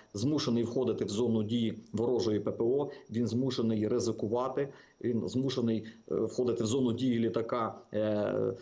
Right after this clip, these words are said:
Су тридцять п'ять, який має ракети Р тридцять сім з понад двісті кілометрів дальність ракети. Він знає, що по ньому вже запущена ракета, знає, але він все одно летить, виконує завдання і потім втікає від тієї ракети, бо йому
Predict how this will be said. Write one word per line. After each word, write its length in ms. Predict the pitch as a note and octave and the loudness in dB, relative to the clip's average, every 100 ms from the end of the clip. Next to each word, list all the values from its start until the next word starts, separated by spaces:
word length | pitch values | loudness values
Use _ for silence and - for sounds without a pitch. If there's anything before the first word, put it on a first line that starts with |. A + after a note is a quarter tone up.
| - | -14
Су 220 | - C3+ | -4 -2
тридцять 400 | A#2 A2+ A#2+ F#2+ | -2 -2 -2 0
п'ять, 300 | C#3 D#3 D#3+ | 0 0 -2
який 200 | B2+ B2+ | -2 0
має 240 | A#2+ A#2+ | 0 0
ракети 360 | A2+ A2 B2 - | 0 0 -2 0
Р 180 | A#2+ - | 0 0
тридцять 320 | A#2 A2+ A#2 | -4 -4 -4
сім 200 | - G#2+ | -2 -2
з 100 | - - - _ | -4 -12 -20 _
понад 280 | - A#2 G2+ | -2 -2 0
двісті 320 | B2 C3 B2+ | 0 0 0
кілометрів 440 | B2+ B2 B2+ A2+ A2+ | 0 0 0 0 0
дальність 400 | A#2+ G#2+ G#2 - | 0 0 -2 -2
ракети. 380 | G2 - F#2+ F#2+ - - | -6 -2 -4 -6 -12 -4
Він 160 | C3+ | 0
знає, 340 | C3 C#3+ D3 B2 | 0 0 0 0
що 200 | - B2 | 0 0
по 80 | C3 | 0
ньому 300 | C#3 B2+ B2 | 0 2 2
вже 180 | C3 | 2
запущена 600 | A#2 A#2+ - A#2+ - A2+ A2 | 2 0 0 -2 0 0 0
ракета, 440 | G#2+ - D#3+ - - _ _ _ _ | -2 0 0 -2 -12 _ _ _ _
знає, 320 | G2+ A#2+ G#2 G2 | -2 -2 -2 -2
але 200 | A#2 B2 | 0 2
він 100 | C#3 | 2
все 180 | B2+ B2+ | 0 0
одно 220 | C3 B2+ | 2 2
летить, 440 | B2 A#2+ E3 E3 - - | 2 2 0 -2 -12 -4
виконує 520 | A#2 A#2 C3+ B2+ A#2 | -2 0 0 2 2
завдання 580 | A#2+ A#2 C#3 D#3 C3 A2 | 0 0 -2 0 -2 -2
і 80 | A#2+ | -2
потім 300 | C#3+ C#3+ B2 | -2 0 -2
втікає 440 | - B2 C3 A#2+ | -4 -2 0 2
від 120 | A2 | 0
тієї 200 | A2 A2+ | 2 2
ракети, 360 | G#2+ G#2+ E3 A#2+ | 2 0 0 0
бо 160 | G#2 | 0
йому 340 | A2 B2 B2+ | 2 2 0